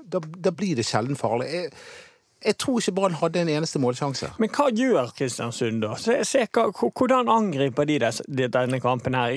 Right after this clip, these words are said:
Speaker 2: kontra Brann? Brann er forberedt på en luftkrig og skal krige i luften. Hvordan er det Kristiansund
Speaker 1: De
Speaker 2: skaper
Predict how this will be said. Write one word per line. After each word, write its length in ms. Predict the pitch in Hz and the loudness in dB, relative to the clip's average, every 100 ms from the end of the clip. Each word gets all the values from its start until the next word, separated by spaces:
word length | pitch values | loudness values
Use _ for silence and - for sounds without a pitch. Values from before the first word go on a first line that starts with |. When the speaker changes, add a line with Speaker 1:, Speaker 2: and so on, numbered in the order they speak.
| 156 | -2
Speaker 2:
kontra 400 | 147 160 143 127 | 2 0 2 0
Brann? 240 | 123 131 135 | 4 2 2
Brann 300 | 214 220 165 | 2 2 2
er 400 | 165 175 170 131 | 4 4 4 2
forberedt 440 | - 196 165 156 127 | 2 2 4 2 2
på 140 | 151 | 0
en 100 | 147 | 2
luftkrig 560 | 175 - - 180 220 208 | 0 0 -2 0 2 4
og 160 | 156 | 2
skal 480 | - 156 147 143 147 139 143 147 | 4 4 4 4 2 0 -4 -2
krige 320 | 156 156 160 139 | 0 2 2 2
i 0 | |
luften. 400 | 139 - 120 123 | 0 -2 -6 -2
Hvordan 300 | 220 392 370 | 2 2 2
er 100 | 370 | 4
det 460 | 370 349 294 269 | 4 4 2 2
Kristiansund 400 | - 262 262 277 | 2 2 4 2
Speaker 1:
De 80 | 339 | 2
Speaker 2:
skaper 160 | - | 4